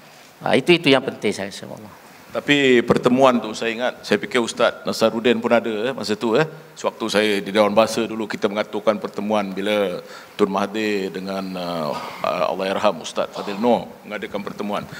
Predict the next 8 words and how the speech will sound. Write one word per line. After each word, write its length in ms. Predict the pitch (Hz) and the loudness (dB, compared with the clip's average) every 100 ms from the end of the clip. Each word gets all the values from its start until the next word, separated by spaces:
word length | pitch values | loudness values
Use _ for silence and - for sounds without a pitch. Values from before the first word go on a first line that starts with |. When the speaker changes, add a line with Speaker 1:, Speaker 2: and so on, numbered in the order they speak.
| - - | -6 -2
Speaker 2:
Tapi 160 | 143 | 0
pertemuan 560 | 196 160 160 165 175 165 | -2 -2 -2 4 4 4
tu 220 | 170 180 | -2 0
hanya 220 | 156 160 156 | 0 2 2
sekali-sekali 760 | - 151 - 147 156 147 135 | 2 0 0 -2 -2 -8 -10
je, 60 | 131 | -10
Ustaz. 240 | 143 107 - - - - 104 | -8 -8 -8 -20 -20 -12 -2
Jadi 260 | 123 156 | 4 6